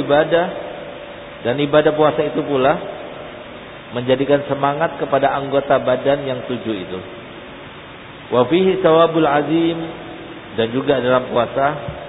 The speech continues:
terdapatkan pahala yang sangat agung. Wal jazaul karim alladzi la nihayata lahu wa la ghayah, dan juga pembalasan yang sangat mulia yang tidak ada batas akhirnya.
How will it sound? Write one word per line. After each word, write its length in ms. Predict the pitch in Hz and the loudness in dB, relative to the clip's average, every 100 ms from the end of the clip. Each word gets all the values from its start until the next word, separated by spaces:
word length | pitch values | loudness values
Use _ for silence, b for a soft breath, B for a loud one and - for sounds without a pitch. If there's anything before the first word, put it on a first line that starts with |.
| - - - - - | -14 -16 -16 -18 -4
terdapatkan 800 | 113 101 110 113 127 - 123 - | -2 0 0 2 2 2 -2 0
pahala 360 | 110 113 113 110 | 0 2 4 2
yang 280 | 104 101 | 0 -4
sangat 340 | - 113 110 107 - | -2 -2 -2 -4 -4
agung. 440 | 95 90 113 139 151 147 - - - - - - - - - | -6 -2 -2 -2 -6 -12 -14 -16 -18 -18 -18 -18 -18 -20 -12
Wal 320 | 110 120 117 | 0 2 2
jazaul 580 | 120 120 120 151 147 135 - | 4 4 6 4 4 0 2
karim 400 | 123 139 156 151 | 2 4 0 0
alladzi 400 | 120 123 139 131 | 0 0 2 2
la 180 | 123 123 | 4 4
nihayata 720 | 120 113 131 127 143 - 143 | 4 0 2 2 2 2 2
lahu 340 | 123 120 117 107 | 4 4 2 0
wa 140 | 110 | 2
la 160 | 113 104 | 4 2
ghayah, 480 | 98 110 104 107 123 - - - - - - | 4 4 4 0 -2 -6 -14 -16 -16 -16 -8
dan 160 | 104 101 | -6 -4
juga 320 | 117 120 120 | -2 0 0
pembalasan 640 | - 113 110 113 117 127 120 | 0 2 4 4 2 -2 -2
yang 160 | 110 104 - | -4 -4 -4
sangat 320 | 104 104 - | -2 -4 -2
mulia 400 | 117 139 147 165 - - - - | 0 2 2 0 -6 -14 -14 -6
yang 240 | 107 107 104 | -2 0 -2
tidak 380 | 117 113 107 107 | -2 0 0 0
ada 140 | 107 | 0
batas 360 | 101 101 - 101 | 0 -2 -2 -2
akhirnya. 640 | 101 95 - 107 98 95 | -2 -4 -2 -4 -4 -6